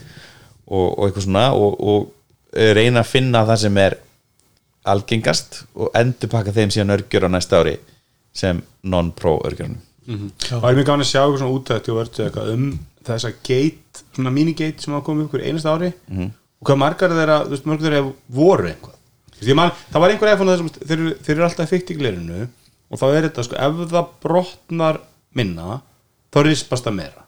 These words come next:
Speaker 1: Mhm.
Speaker 2: Ef það er minn-, meiri rispuvörn, þá er meiri líkur að brotna og missa það. Þetta er alltaf þessi, þeir eru alltaf að finna þessa, þessa fínu línu, sko.
Speaker 3: Já.
Speaker 1: Nú er ég búinn að, sérst, ég keypti notaðan fjórtán Pro Max,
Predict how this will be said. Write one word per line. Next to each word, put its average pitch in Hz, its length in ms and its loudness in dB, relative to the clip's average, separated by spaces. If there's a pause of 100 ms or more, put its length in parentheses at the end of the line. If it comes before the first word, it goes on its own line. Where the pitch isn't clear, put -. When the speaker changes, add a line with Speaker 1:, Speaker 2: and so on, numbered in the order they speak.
Speaker 1:
Mhm. 98 220 -8 (260)
Speaker 2:
Ef 120 160 2
það 151 280 6
er 147 120 0 (540)
minn-, 165 420 2
meiri 170 240 4
rispuvörn, 131 560 0 (460)
þá - 100 6 (320)
er 151 100 2
meiri 151 240 4
líkur 127 220 2
að 117 80 -2
brotna 120 260 -2
og 104 60 -4
missa 92 180 -8
það. - 300 -20
Þetta 110 100 -6
er 127 80 2
alltaf 123 280 2
þessi, 120 180 2
þeir - 340 -10
eru 123 80 0
alltaf - 160 0
að 127 80 -2
finna 143 380 2
þessa, 127 260 2
þessa 123 220 0
fínu 131 240 0
línu, 107 240 -2
sko. 110 240 -2 (160)
Speaker 3:
Já. 123 160 -10 (460)
Speaker 1:
Nú 123 100 4
er 135 140 6
ég 147 80 -2
búinn 147 180 4
að, 135 160 -2
sérst, 131 240 -2 (240)
ég 123 260 -2
keypti 139 300 2
notaðan 139 600 2
fjórtán 120 280 0
Pro 104 100 2
Max, - 360 -2